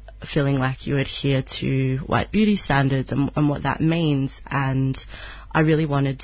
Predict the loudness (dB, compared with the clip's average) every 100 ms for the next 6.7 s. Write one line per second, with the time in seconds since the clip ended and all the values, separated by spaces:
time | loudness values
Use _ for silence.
0 | -4 0 0 -2 -2 -4 -6 -8 -10 -18
1 | -18 -18 -12 -4 -2 -2 -2 -4 0 2
2 | 2 0 0 2 2 0 -12 -20 -18 -18
3 | -20 -10 2 2 2 0 2 2 0 0
4 | 0 0 -2 -6 -2 0 0 -4 -4 0
5 | 0 -2 -10 -14 -6 -2 0 0 -2 0
6 | 2 2 0 0 0 0